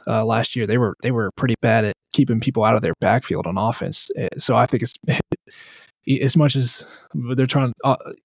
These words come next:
Alabama's trying to figure out their quarterback situation, I think, um, uh, Middle Tennessee's just not even gonna have the ball. Like, as soon as they get it, it's gonna be a three and out situation or turnover. And, uh, yeah, I, I, that's, that's a big number,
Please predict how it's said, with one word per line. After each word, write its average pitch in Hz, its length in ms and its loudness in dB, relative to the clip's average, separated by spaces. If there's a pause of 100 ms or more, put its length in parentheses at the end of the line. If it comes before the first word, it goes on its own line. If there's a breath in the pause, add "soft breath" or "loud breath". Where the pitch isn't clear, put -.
(140)
Alabama's 127 440 4
trying 123 160 2
to 110 60 -4
figure 120 200 2
out 110 180 4
their 101 160 2
quarterback 131 460 0
situation, 101 580 -2
I 104 140 -2
think, 101 480 -6 (180)
um, 104 320 -2 (680)
uh, 82 480 -2 (320)
Middle 143 260 2
Tennessee's 143 420 4
just 127 140 -2
not 131 80 2
even 117 100 2
gonna 107 160 0
have 117 120 -2
the - 120 -16
ball. - 360 0 (160)
Like, - 200 -2
as 131 100 -4
soon 147 100 2
as 127 60 0
they 107 80 -2
get 117 200 -2
it, - 20 -2
it's 80 100 -4
gonna 65 120 -12
be 78 80 -8
a - 20 -16
three 117 240 -2
and 113 80 -2
out 107 180 -2
situation 110 480 -4
or 107 200 0
turnover. 117 440 -2 (560 loud breath)
And, 117 340 2
uh, 95 320 0 (760)
yeah, 113 280 0
I, 110 120 2 (800)
I, - 160 -4 (120)
that's, - 340 -8
that's - 200 -6
a 117 140 -4
big 110 220 -6
number, 117 280 -6